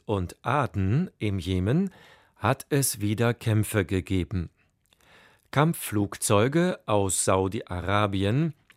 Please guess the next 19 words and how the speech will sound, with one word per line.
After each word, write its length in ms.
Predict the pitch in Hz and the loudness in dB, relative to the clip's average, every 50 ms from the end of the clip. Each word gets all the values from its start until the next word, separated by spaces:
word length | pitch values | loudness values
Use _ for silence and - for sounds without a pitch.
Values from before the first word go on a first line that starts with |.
| _ _ _ | _ _ _
haben 560 | _ - 107 113 117 120 - 139 135 131 110 104 | _ 2 6 6 6 6 4 2 0 0 -2 -2
wieder 500 | 104 110 107 120 117 110 117 - - - | -4 -2 0 0 0 0 0 -2 -4 0
auf 300 | 104 107 107 95 - - | 2 2 2 0 -2 -4
bewaffnete 800 | - 113 101 87 104 101 95 - 110 107 98 - - 101 98 | -2 -2 0 2 0 -2 -2 -2 -2 -2 -2 -2 -2 -4 -4
Gruppen 480 | 85 87 82 87 - - - 90 90 87 | -4 -4 -6 -6 -6 -6 -6 -4 -4 -4
geschossen. 640 | 101 95 90 - 120 120 113 - - 110 - 117 _ _ _ _ _ _ _ _ _ _ _ _ _ _ _ _ _ _ _ _ _ _ _ _ _ _ - | -4 -4 -4 -2 -2 0 0 0 -2 -4 -8 -14 _ _ _ _ _ _ _ _ _ _ _ _ _ _ _ _ _ _ _ _ _ _ _ _ _ _ 0
Die 300 | 117 110 98 90 82 - | 2 2 2 2 -2 -2
Houthi-Milizen 1120 | - 180 254 - - - 113 95 87 90 90 80 95 95 101 - - - 175 185 143 95 | -4 -4 -4 -4 -2 0 0 0 2 0 0 0 0 0 0 2 2 2 2 2 2 2
haben 320 | 92 92 90 - - 87 | 2 2 2 2 0 -2
jetzt 400 | 82 87 98 - - - _ - | 0 0 0 -2 -2 -6 _ -6
gesagt, 580 | - 90 78 95 101 131 170 175 - - - _ _ _ _ - - _ _ _ _ _ _ _ _ _ _ - | -6 -4 0 2 2 2 2 0 -4 -12 -16 _ _ _ _ -20 -20 _ _ _ _ _ _ _ _ _ _ -6
"Wir 460 | 127 104 98 110 117 113 117 113 101 | -4 0 2 2 4 4 4 4 4
wollen 380 | 104 113 127 139 160 160 175 - - | 4 4 4 4 4 2 0 0 -2
über 400 | - 135 135 123 131 135 - - | -2 -2 2 2 2 0 0 0
ein 300 | 117 117 123 127 127 - _ - | -2 0 0 0 -2 -4 _ 0
Ende 640 | 131 143 147 131 117 101 87 95 90 85 82 78 | 2 2 4 4 2 2 0 0 0 0 -2 -4
der 300 | - - 98 90 82 82 | -4 -2 -2 -2 -2 -4
Kämpfe 480 | - - - 104 98 92 - - 101 90 | -6 -4 -2 -2 -2 -2 -2 -2 -4 -4
sprechen. 560 | - - - 95 92 - - 101 95 87 - | -4 -4 -6 -6 -4 -4 -6 -8 -8 -8 -12